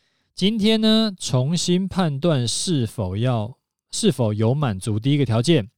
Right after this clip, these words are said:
就是收盘站上颈线一七四三三这个条件。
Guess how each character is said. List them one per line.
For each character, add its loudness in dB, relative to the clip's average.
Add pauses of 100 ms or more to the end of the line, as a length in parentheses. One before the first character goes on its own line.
(120)
就 -8
是 -4
收 2
盘 -4 (300)
站 0
上 0
颈 -6
线 0
一 0
七 -2
四 -2
三 -2
三 -2
这 -4
个 -2
条 -4
件。 0